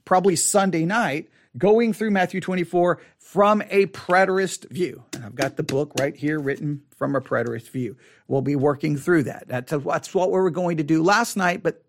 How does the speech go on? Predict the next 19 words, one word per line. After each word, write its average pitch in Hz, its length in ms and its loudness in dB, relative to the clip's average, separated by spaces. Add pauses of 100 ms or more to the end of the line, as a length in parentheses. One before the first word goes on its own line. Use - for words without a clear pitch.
(180)
plans 123 480 -2
change, 113 460 -4
things 107 320 -12
happen. - 280 -12 (120)
All - 60 -20
right. 131 160 -16
So - 200 -8 (320)
the 139 60 -4
historical 247 580 4
view, 294 340 2 (880)
yeah, 147 140 2
Jesus 240 460 0
was 233 200 2
giving 233 300 2
a 202 60 4
prediction 208 480 0
for 202 120 -4
the 175 100 -2
future, 233 640 0